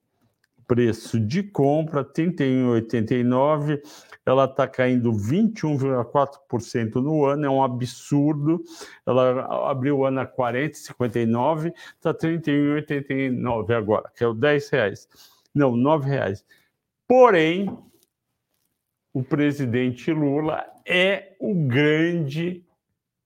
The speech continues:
o, ele e o P T são os grandes detratores de Eletrobras,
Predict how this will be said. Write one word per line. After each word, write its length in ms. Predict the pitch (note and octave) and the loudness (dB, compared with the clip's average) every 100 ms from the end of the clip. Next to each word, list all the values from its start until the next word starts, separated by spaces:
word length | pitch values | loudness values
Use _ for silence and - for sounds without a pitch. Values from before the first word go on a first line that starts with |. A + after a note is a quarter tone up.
| - - - _ _ _ - | -10 -10 -10 _ _ _ -6
o, 220 | D3 - - - | -6 -6 -8 0
ele 260 | D3+ D#3 | 2 2
e 20 | |
o 60 | C#3 | -2
P 220 | - A#2+ | 0 -2
T 300 | A#2 B2+ C#3 | 0 -2 -2
são 260 | C#3+ D3 D3 | -2 -2 -2
os 180 | B2+ B2+ | -2 -2
grandes 720 | G#2+ B2+ D3 D#3 D#3 D3 C3+ | 0 2 2 2 -2 -4 -4
detratores 1200 | B2+ A2+ F3+ G#3+ G#3 D3+ C3+ - C3 C3 C3+ C3 | -2 0 0 0 -2 -2 -2 0 2 2 2 0
de 180 | A#2 G#2 | -2 0
Eletrobras, 960 | B2 A#2+ A#2 A#2 G#2+ G#2 A2+ B2 C#3+ | 2 2 0 -2 0 0 0 -2 -6